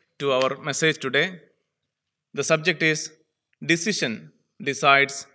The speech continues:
destiny. Our decision decides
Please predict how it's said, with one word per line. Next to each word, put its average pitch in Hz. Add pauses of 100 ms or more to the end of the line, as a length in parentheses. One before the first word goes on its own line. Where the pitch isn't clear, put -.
(280)
destiny. 127 (2750)
Our 151
decision 156 (1080)
decides 143